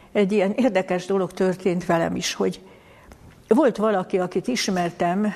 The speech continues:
akivel folytak bizonyos beszélgetések Bibliáról, nem túl sok, és főleg nem mély, mert én úgy érzékeltem, hogy ő nagyon távol van mindentől, és, ö,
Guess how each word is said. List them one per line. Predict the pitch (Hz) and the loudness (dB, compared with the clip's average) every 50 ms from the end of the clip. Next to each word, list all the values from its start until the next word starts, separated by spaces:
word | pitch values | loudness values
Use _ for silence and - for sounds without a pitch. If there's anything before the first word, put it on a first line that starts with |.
| - 240 | -4 -4
akivel | 220 202 180 - 233 214 208 214 214 202 208 208 - - - - - - - - - - - - 392 - - - - 214 277 - | -2 -2 -2 0 0 0 2 2 2 2 0 0 -2 -6 -12 -14 -16 -18 -18 -20 -20 -16 -12 -12 -12 -14 -14 -6 -4 -4 -4 -2
folytak | - - 294 247 220 226 208 180 175 196 | 0 4 4 4 4 4 -2 -4 -2 -4
bizonyos | 202 190 196 190 185 175 170 | -4 -4 -4 -4 -4 -6 -4
beszélgetések | 190 190 214 208 - - 196 190 180 180 180 - 180 170 - - 170 170 | -2 -2 -4 -4 -2 -2 -2 0 0 -2 -2 0 -2 -4 -2 -4 -4 0
Bibliáról, | 185 202 190 185 196 185 185 190 214 | 0 0 0 2 0 0 0 2 2
nem | 226 208 175 156 | 0 0 0 -2
túl | - 214 190 180 175 | -2 0 0 0 0
sok, | - - 214 214 214 208 - - - - - - - - - - - - - - | -2 0 2 2 0 0 -4 -14 -18 -20 -20 -20 -20 -20 -20 -20 -20 -20 -8 -2
és | - 185 - | -2 -2 -2
főleg | - - 254 233 202 185 175 196 | 0 2 2 4 4 2 2 2
nem | 202 196 185 | 0 0 0
mély, | 185 180 185 185 190 190 | 2 2 2 4 4 2
mert | 185 190 185 185 | 0 0 -2 -2
én | 185 196 | -2 -2
úgy | 226 220 202 | -2 0 2
érzékeltem, | 208 190 175 175 180 180 175 - 175 175 170 190 170 | 2 0 0 0 -4 -4 -2 -2 -4 -2 -2 -4 -4
hogy | 170 175 175 | -2 0 0
ő | 175 | 0
nagyon | 180 196 196 185 170 170 170 | 2 2 2 2 0 -2 0
távol | - 208 196 190 185 175 180 175 170 | 2 2 2 2 0 0 -2 -4 -4
van | 175 175 170 | -4 -4 -6
mindentől, | 180 180 196 196 185 190 190 190 190 185 208 196 196 202 202 202 - - - - - - - - - - - - - - | -4 -4 -4 -2 -2 -2 -2 -2 -2 -2 0 0 2 0 0 -4 -8 -20 -20 -20 -20 -20 -20 -20 -20 -20 -20 -20 -10 0
és, | - 202 196 196 190 - - - - - - - - - _ - _ _ - | 2 4 4 4 2 -2 -8 -12 -14 -18 -20 -20 -20 -20 _ -20 _ _ 0
ö, | 214 214 214 208 208 | 2 4 4 4 2